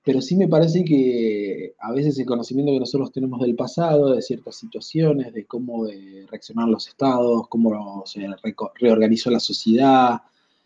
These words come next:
nos permiten pensar, eh, algunas cosas de nuestro presente. ¿Qué es eso? Lo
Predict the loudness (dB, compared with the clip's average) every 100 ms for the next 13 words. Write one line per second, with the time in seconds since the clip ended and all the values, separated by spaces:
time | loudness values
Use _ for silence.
0 | _ -4 -2 0 2 4 4 4 4 0
1 | 0 0 2 2 -4 -12 _ _ _ -14
2 | -12 -10 -10 -10 -4 -2 -2 -4 -4 -2
3 | -4 -6 -12 -12 -10 -10 -14 -18 _ _
4 | _ _ -20 _ _ 0 4 4 4 0
5 | -2 -4 -6